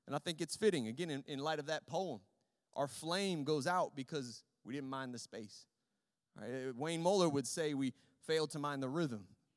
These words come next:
Again, physicians would say that we failed to mind our margins, and Scripture would say, "Well, you, you failed to mind it,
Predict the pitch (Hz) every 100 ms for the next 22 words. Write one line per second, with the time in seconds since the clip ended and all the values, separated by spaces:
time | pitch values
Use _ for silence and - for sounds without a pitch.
0 | - 147 156 147 165 202 170 151 156 147
1 | 147 147 165 160 151 151 160 151 139 139
2 | 165 160 131 123 107 127 - 175 - 160
3 | 139 139 131 135 131 131 127 139 127 147
4 | 139 143 120